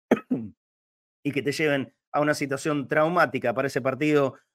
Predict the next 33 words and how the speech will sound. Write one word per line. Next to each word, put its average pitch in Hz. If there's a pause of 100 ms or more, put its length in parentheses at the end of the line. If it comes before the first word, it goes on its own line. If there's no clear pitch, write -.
contra 139
el 135
Fluminense, 156
hay 147
que, 123
hay 123
que 139
estar 131
muy 156
atien-, 165
muy 156
atento 196 (280)
y 131
de 147
él 175
depende, 117 (300)
de 113
él 175
depende. 104 (300)
Ah, 117
lamentablemente 151
en 131
el 117
primero 156
de 139
los 127
partidos 185 (300)
tuvimos 147
una 143
baja 160 (320)
terrible, 143
tremenda, 147 (300)
pero 107